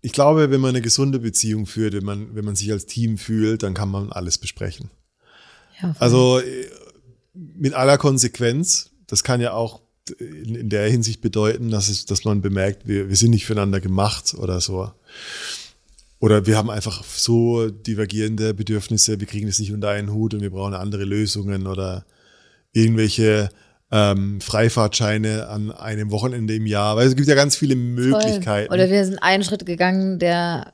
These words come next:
Speaker 2: nicht so gut war, wie wir gedacht
Speaker 1: Ja.
Speaker 2: haben und machen den jetzt halt nicht mehr. Also
Speaker 1: Was
Speaker 2: gehen wir da zurück.
Speaker 1: was mich interessiert in, in, in der Arbeit, die ich auf dieser emotionalen Prozessarbeit mache, aus dem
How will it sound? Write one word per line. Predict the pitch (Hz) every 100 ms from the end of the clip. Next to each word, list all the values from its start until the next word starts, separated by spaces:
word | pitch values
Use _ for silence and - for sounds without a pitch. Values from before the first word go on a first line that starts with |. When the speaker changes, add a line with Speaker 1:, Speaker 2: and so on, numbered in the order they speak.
| _ -
Speaker 2:
nicht | 180 196
so | - 190
gut | 190
war, | 190
wie | 180
wir | 180
gedacht | 165 175 -
Speaker 1:
Ja. | 220 202
Speaker 2:
haben | 202 202 202
und | - 180
machen | 170 180
den | 170 170
jetzt | 165
halt | - 165
nicht | 170
mehr. | 180 165 147 -
Also | - 156 165
Speaker 1:
Was | 131 117
Speaker 2:
gehen | 160
wir | 160
da | 151
zurück. | - 160 175
Speaker 1:
was | 131 -
mich | 143 147
interessiert | 160 143 127 - 151 156
in, | 123 123
in, | 127 120 120
in | - 117
der | 110 117 123
Arbeit, | 117 123 127 131 123 120
die | 117
ich | 110 107
auf | 113
dieser | - 104 123
emotionalen | 110 107 - 107 107 104
Prozessarbeit | 107 - 117 110 104 101 101 98
mache, | 101 92 -
aus | 95
dem | - 98 101